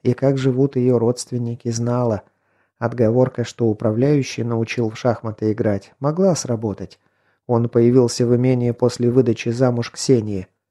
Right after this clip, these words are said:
Но лучше промолчать, авось за умного сойдёшь. «Я тебя тоже удивлю сейчас. Пойдём на двор», Подарок тебе сделали на заводе. Лично осмотрел, чтобы всё по уму сработали.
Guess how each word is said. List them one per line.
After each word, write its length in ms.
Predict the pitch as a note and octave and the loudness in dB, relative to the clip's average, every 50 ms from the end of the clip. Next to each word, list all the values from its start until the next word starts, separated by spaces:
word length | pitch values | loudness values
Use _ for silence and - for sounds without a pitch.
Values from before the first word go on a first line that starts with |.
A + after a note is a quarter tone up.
| _ _ _ | _ _ _
Но 220 | - A2+ A2+ G#2+ | -6 -2 0 0
лучше 440 | G#2 A2+ D3 F#3 F3 - - - E3 | 0 0 0 -2 -4 -6 -4 -4 -4
промолчать, 920 | D#3 - C3 B2+ B2 A#2+ A#2 A#2 A2+ - - A#2+ A2+ G#2 G2 F#2+ - - _ _ _ | -2 -2 -2 0 0 0 -2 -2 -4 -6 -4 -4 -2 -2 -4 -6 -10 -16 _ _ _
авось 400 | - A#2 C3 D3 F3+ G3 E3+ B2 | -6 -4 -2 0 0 0 0 0
за 200 | A#2 A#2+ A#2 A2+ | 0 0 2 4
умного 420 | A#2+ C3+ C3+ B2+ A#2 A2+ G#2+ G#2+ | 4 4 4 4 2 0 -2 -2
сойдёшь. 580 | G#2+ - A2 A2 A2+ A2+ A#2+ G#2+ G2 - - - _ _ _ _ _ _ _ _ _ _ _ _ _ _ _ _ _ _ _ _ _ _ _ _ _ _ _ _ _ _ _ _ _ _ _ _ _ _ _ _ _ _ _ _ - | -2 0 0 0 0 0 0 -2 -2 -4 -8 -16 _ _ _ _ _ _ _ _ _ _ _ _ _ _ _ _ _ _ _ _ _ _ _ _ _ _ _ _ _ _ _ _ _ _ _ _ _ _ _ _ _ _ _ _ -8
«Я 200 | - G#2 G2+ B2 | -2 2 2 2
тебя 240 | C3+ - D#3+ F3 F3 | 2 2 2 2 4
тоже 340 | E3+ D#3+ D#3 F3 E3 F3 F3+ | 4 4 4 6 6 6 6
удивлю 420 | F3+ F3 E3+ F#3+ F3+ F#3 F3 D3 | 6 6 6 4 4 6 4 4
сейчас. 600 | A#2+ - A#2+ G#2 - A2 G#2 - - - - - _ - | 4 2 -2 -4 -4 -6 -6 -6 -8 -12 -14 -14 _ -6
Пойдём 380 | - G#2 B2 D3+ F#3 F3+ E3+ | -2 -2 2 4 4 4 4
на 100 | E3 E3 | 4 2
двор», 380 | D#3+ F3 F3+ F3+ D#3 A#2 A2+ - _ _ _ _ | 2 2 2 2 2 2 0 -4 _ _ _ _
Подарок 420 | - G2 G#2 C3+ D#3+ E3 E3 D#3 - | -6 -2 0 2 4 4 2 2 0
тебе 240 | - C3+ C3 C#3 C3+ | 0 2 4 4 4
сделали 440 | B2 B2+ C3+ C3 A#2+ A#2+ A2 A2 | 4 4 6 6 6 6 4 2
на 160 | G#2+ A2 B2+ B2+ | 0 -2 -2 0
заводе. 520 | C3 C#3+ C3+ B2+ A#2+ G2+ F#2 G2+ F#2 - _ _ _ _ _ _ _ _ _ - | 2 2 4 4 2 2 0 -2 -6 -8 _ _ _ _ _ _ _ _ _ -8
Лично 500 | F2 F#2 G#2 C3 C3+ - - C3+ C3+ C3+ | -4 0 0 0 0 -2 -4 -2 -2 0
осмотрел, 540 | C3 - C#3 C3 B2 - C3+ C#3 C#3 C3+ | 0 0 -2 -2 0 2 4 4 6 4
чтобы 360 | A#2+ - - - A#2 A#2 B2 A#2 | 4 2 -2 -4 0 0 0 -2
всё 300 | - - - B2+ C3 C3 | -2 -2 0 2 2 2
по 240 | - B2 B2 B2 | 4 4 6 6
уму 240 | B2 A2+ A2 C3 C#3+ | 6 4 2 0 0
сработали. 680 | - - - C3 C3 B2+ B2 A2 - - G2 G2+ F#2 | 0 0 2 2 4 4 2 2 0 -2 -4 -6 -6